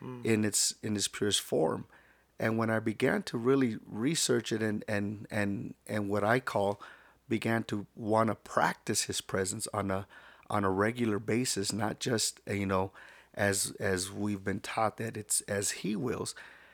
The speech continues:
Speaker 2: you know, um, I really began to, to dig in
Speaker 1: Yeah.
Speaker 2: and say, I need to, I need to build faith. I need to grow in this because I,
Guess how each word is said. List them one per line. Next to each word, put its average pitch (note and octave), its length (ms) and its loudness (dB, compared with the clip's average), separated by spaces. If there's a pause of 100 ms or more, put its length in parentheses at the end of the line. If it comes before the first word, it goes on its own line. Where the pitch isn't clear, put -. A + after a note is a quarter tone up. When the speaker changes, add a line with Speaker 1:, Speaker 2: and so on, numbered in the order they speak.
(220)
Speaker 2:
you A2+ 260 0
know, A2 380 0
um, G2+ 420 2
I G2+ 100 2
really A2+ 360 0
began G#2+ 460 0
to, G2 280 -4 (440)
to - 120 -6
dig G#2 300 2
in A#2 380 4 (200)
Speaker 1:
Yeah. C2+ 100 -8 (120)
Speaker 2:
and G2+ 180 2
say, G2+ 240 0
I A2 120 0
need A2 240 -2
to, A#2 280 -2
I G#2+ 120 0
need B2 220 -2
to A#2+ 100 -4
build A#2+ 320 -2
faith. C3 480 0
I G2+ 80 0
need A2 160 -4
to G#2 100 -4
grow B2+ 460 2
in G2+ 160 -4
this G#2 340 -4 (460)
because G#2+ 420 -2
I, B2+ 220 -2